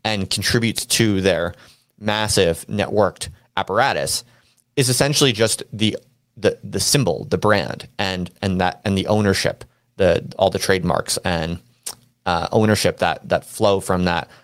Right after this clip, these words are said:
essential kind of brand ownership. Okay, so that's, that's actually,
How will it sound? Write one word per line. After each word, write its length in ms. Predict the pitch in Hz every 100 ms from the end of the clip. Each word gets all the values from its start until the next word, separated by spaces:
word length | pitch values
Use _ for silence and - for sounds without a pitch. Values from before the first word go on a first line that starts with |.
| -
essential 300 | - 101 98
kind 180 | 90 87
of 80 | 80
brand 280 | 92 87
ownership. 600 | - 104 101 92 - - - _ _ _ -
Okay, 200 | 139 143
so 320 | 147 127 - - - -
that's, 340 | 131 196 240 -
that's 400 | 139 165 208 - - _ _ _ -
actually, 340 | 147 165 143